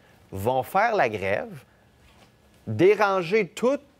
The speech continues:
le voyagement des prochaines années, des prochains mois pendant l'été,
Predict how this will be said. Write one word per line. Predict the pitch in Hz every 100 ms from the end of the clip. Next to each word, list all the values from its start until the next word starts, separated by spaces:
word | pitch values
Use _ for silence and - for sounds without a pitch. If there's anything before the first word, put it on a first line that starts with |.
| _
le | 139 143
voyagement | 127 143 143 139 131 123 127 143 147
des | 117
prochaines | 107 - 113 - 117 101
années, | 104 101 120
des | 120
prochains | 120 117 104 113 107
mois | 113 120
pendant | 107 104
l'été, | 101 98 - 120 170